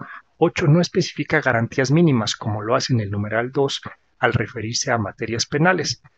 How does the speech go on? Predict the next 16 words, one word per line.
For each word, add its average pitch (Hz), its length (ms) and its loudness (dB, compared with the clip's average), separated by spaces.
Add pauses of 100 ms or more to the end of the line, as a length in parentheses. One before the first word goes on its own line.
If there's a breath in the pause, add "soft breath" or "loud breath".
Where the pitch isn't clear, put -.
(140)
Sin 202 340 4
embargo, 135 580 4 (180)
el 127 180 -4
concepto 170 600 0
de 123 140 0
debidas 127 420 -2
garantías 131 540 -2
se - 80 -4
aplica 120 360 -6
también 110 380 -8
a 104 80 -4
esos 113 340 -4
órdenes 143 440 2
y, 135 100 -6
por 170 220 2
ende, 147 300 0